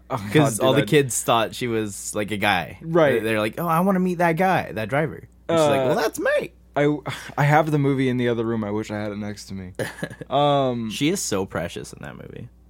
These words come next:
Speaker 1: she's precious in everything. I love, I love Reba McEntire, and Reba McEntire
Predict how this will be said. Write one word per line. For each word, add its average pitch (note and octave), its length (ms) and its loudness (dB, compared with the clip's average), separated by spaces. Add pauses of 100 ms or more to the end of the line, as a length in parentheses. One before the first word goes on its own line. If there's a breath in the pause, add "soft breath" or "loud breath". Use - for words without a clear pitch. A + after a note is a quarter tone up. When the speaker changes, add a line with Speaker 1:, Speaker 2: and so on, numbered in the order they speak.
(180)
Speaker 1:
she's D4 340 -4
precious F4+ 500 -2
in F3 120 0
everything. F3 800 -2
I G#3 100 0
love, D#4+ 320 2 (360 loud breath)
I - 180 8
love C4+ 240 10
Reba F#3+ 180 6
McEntire, B2+ 640 2
and D3 100 2
Reba C4 180 2
McEntire G#3 800 6